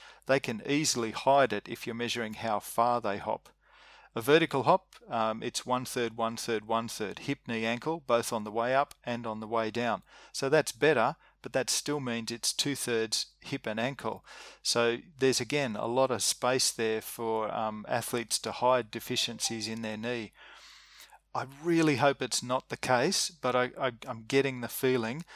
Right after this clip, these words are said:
that you have to do the full three D biomechanical catastrophe and make it subject specific to be able to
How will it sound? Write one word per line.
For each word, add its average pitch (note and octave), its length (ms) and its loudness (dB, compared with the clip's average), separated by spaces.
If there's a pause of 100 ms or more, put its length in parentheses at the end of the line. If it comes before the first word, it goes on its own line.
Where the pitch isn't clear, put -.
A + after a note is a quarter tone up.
(240)
that B2 220 -2
you B2+ 60 -2
have C3+ 240 2
to C3 100 -4
do B2 180 0
the A#2 140 -8
full C#3 400 -6
three C3 340 0
D B2 180 0
biomechanical A#2 880 -2
catastrophe A#2 920 -2 (640)
and A2+ 180 -2
make A#2+ 240 0
it A#2 140 -2
subject A#2+ 520 4
specific - 720 -2
to - 120 -6
be A#2+ 120 0
able A#2 240 2
to A2+ 300 -4